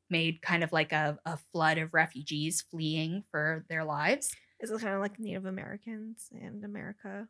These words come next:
Speaker 2: where, like, you just start decreasing the amount of room that you give them, like, the land, you're like,
Speaker 1: S-,
Speaker 2: "Oh."
Speaker 1: sort of.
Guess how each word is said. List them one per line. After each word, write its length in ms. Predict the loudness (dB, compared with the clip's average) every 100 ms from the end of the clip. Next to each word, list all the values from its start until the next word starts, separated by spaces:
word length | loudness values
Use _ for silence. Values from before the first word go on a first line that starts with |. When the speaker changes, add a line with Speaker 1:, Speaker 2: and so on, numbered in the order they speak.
| _
Speaker 2:
where, 200 | -8 -8
like, 200 | -10 -14 -16
you 80 | -16
just 220 | -12 -10
start 300 | -8 -8 -10 _ _ _ _ -20 _ _ -6
decreasing 760 | -4 -2 0 0 0 0 0
the 140 | 0 0
amount 460 | 0 -2 -2 -4
of 200 | -6 -8
room 460 | -6 -4 -4 -6 -10
that 140 | -12 -12
you 160 | -12
give 340 | -10 -12 -12 -8
them, 240 | -6 -6
like, 180 | -6 -8
the 60 | -8
land, 360 | -4 -4 -4
you're 100 | -4
like, 120 | -4
Speaker 1:
S-, 160 | -4 -8
Speaker 2:
"Oh." 500 | -10 -8 -8 -10 -10 2
Speaker 1:
sort 300 | 8 8 8
of. 300 | 6 2